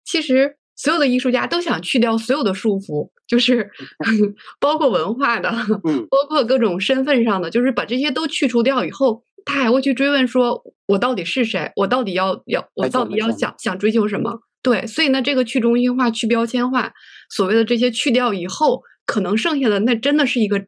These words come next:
Speaker 1: 真的东西，真我，
Speaker 2: 嗯。
Speaker 1: 或者是那种纯真的东西了。
Speaker 2: 对。你，
Speaker 1: 嗯。
Speaker 2: 你，你说到这一点，我，我突然间发现我，我，我有一个感慨啊。刚才你，我们还提到一个就是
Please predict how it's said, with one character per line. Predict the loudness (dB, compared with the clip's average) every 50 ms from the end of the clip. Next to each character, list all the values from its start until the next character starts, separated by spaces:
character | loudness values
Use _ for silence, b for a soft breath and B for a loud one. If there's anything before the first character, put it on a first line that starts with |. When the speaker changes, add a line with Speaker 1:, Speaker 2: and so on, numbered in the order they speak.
| _ _ -2
Speaker 1:
真 | 0 0 2 4 4 4 4
的 | 2 0
东 | 0 0 -2 -2 -4
西， | -6 -8 -6
真 | -4 -2 0 2 2
我， | 2 2 2 2 2
Speaker 2:
嗯。 | 2 2 2
Speaker 1:
或 | 2 0
者 | -2 -6
是 | -6 0 2
那 | 2 4
种 | 2 2 0 -4 _ _
纯 | -6 -2 0 0 2
真 | 2 2 2
的 | 2 2
东 | 2 0 -2 -6
西 | -6 -6
了。 | -6 -6 -8 -10 _ _ _ _ _ _ -2
Speaker 2:
对。 | 0
你， | 0 2
Speaker 1:
嗯。 | 2 0
Speaker 2:
你， | 0 2 2 2
你 | 0
说 | 0 -2 -2 0 0 2
到 | 2 0 0
这 | 2 2
一 | 2
点， | 4 2 2 2 2
我， | 2 2 2 2 2
我 | 0 0
突 | -2 0 -2
然 | 0 0
间 | 0 -4
发 | -4 -4 -2
现 | -2 0 0
我， | 0 -2 -2 -2
我， | -2 -2 -2 0
我 | 0 2 2
有 | 2 2 0
一 | -2
个 | 0 0 -2 -2 -4 _ _ _ _ _
感 | -6 -4 -4
慨 | -4 -6 -10
啊。 | -12 _ -12 -12 -12 _ _ _ _ _ -4
刚 | -4 -2
才 | 0 2 4
你， | 4 2 2 _ _ _ _ -2
我 | 0 2
们 | 2 2 2
还 | 0 -2
提 | -4 -2 -2 0
到 | 0 2 0
一 | 0
个 | 0 0 0
就 | 0 0 -2
是 | -2 0 2 2 2 0 -2